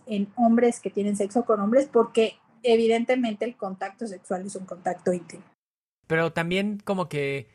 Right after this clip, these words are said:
Speaker 2: sonaría como a que todos estamos en riesgo, como que sí es un riesgo generalizado, pero
Speaker 1: No, o sea, todos
Speaker 2: todavía
Speaker 1: los
Speaker 2: no
Speaker 1: que han estado
Speaker 2: tanto,
Speaker 1: en
Speaker 2: ¿no?
Speaker 1: contacto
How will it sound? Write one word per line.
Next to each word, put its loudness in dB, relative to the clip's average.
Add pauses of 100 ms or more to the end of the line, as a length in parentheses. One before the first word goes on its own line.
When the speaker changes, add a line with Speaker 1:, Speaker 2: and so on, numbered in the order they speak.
(300)
Speaker 2:
sonaría -2
como -4
a -2
que -8
todos 0
estamos -8
en -6
riesgo, -6
como -10
que -8
sí -4
es -4
un -2
riesgo -4
generalizado, -4
pero 0 (100)
Speaker 1:
No, -2 (480)
o -6
sea, -6
todos 0
Speaker 2:
todavía 4
Speaker 1:
los 2
Speaker 2:
no -2
Speaker 1:
que 0
han 0
estado 0
Speaker 2:
tanto, 0
Speaker 1:
en -2
Speaker 2:
¿no? -4
Speaker 1:
contacto -6